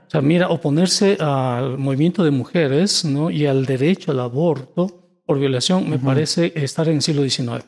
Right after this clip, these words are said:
Speaker 2: Ujú.
Speaker 1: Creer que todo se hace desde el Estado y que el Estado tiene que ser controlado por un sol-, solo partido es, eh, siglo diecinueve, siglo veinte, si tú quieres, ¿no?
Speaker 2: Ujú.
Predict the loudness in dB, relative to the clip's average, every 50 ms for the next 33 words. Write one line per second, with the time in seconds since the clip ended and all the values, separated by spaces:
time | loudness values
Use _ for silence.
0 | _ _ _ _ _ _ _ _ _ -4 -4 -2 0 0 0 0 -2 -2 -8 _
1 | _ _ _ _ _ 2 4 4 6 4 4 2 -2 0 2 2 2 2 2 2
2 | 2 0 2 2 0 0 0 0 0 0 0 0 -2 -4 -4 -2 -2 0 0 0
3 | 2 0 0 -2 -4 -16 _ _ _ -6 -2 -2 0 0 0 0 0 0 2 2
4 | 0 0 0 0 -2 -2 0 0 0 0 0 0 0 0 0 0 0 -2 -2 -2
5 | -2 -4 -4 -4 -8 -4 -2 -2 -2 0 -2 -4 -6 -2 0 0 2 4 4 4
6 | 4 2 2 0 0 0 0 0 0 0 0 0 2 2 0 0 0 -2 -2 -2
7 | -2 -2 -4 -4 -2 -2 0 -2 -2 -4 -8 -18 _ _ _ _ _ _ _ _
8 | _ _ _ _ _ _ _ _ -8 -8 -6 -2 -2 -2 -2 -4 -8 -6 -2 -2
9 | 0 0 2 2 0 0